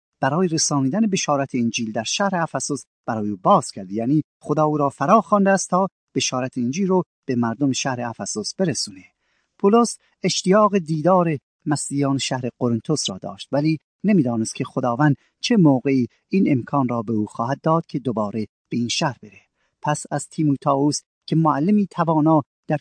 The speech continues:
کلام خدا بود می‌خواهد که به این شهر بره و ایمانداران را تقویت کنه. نظر به اینکه پولس در شهر افسوس کلام خدا را بشارت می‌داد، نتوانست به شهر قرنتس بره و این امر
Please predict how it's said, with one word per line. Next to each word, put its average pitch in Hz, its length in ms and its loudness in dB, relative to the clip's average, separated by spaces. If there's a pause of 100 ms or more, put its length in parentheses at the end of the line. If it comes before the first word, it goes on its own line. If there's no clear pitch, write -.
کلام 180 360 2
خدا 123 300 -2
بود 127 200 -2
می‌خواهد 165 400 0
که - 120 -10
به 131 80 -4
این 165 100 0
شهر 180 360 -2
بره 185 220 2 (240)
و 131 60 -4
ایمانداران 120 680 -2
را 117 240 -4
تقویت 131 440 -6
کنه. - 200 -20 (800)
نظر 190 260 4
به 208 100 2
اینکه 202 260 2
پولس 160 460 2 (260)
در 147 120 0
شهر 202 300 2
افسوس 151 540 0 (280)
کلام 196 360 4
خدا 135 280 -2
را 127 80 0
بشارت 117 420 -4
می‌داد، 156 340 0 (240)
نتوانست 123 640 0
به 127 60 -4
شهر 117 320 -2 (100)
قرنتس 104 500 -6
بره 101 260 -12 (360)
و - 20 -2
این 165 460 4 (100)
امر 175 240 2